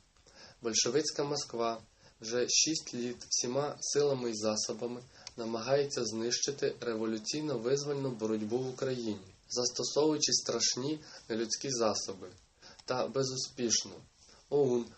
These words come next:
упа і У Г В Р під вмілим проводом свого улюбленого провідника, головного командира Чупринки,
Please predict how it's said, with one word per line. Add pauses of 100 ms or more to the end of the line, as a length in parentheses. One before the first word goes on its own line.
упа (120)
і
У
Г
В
Р (420)
під
вмілим
проводом
свого
улюбленого
провідника, (360)
головного
командира
Чупринки,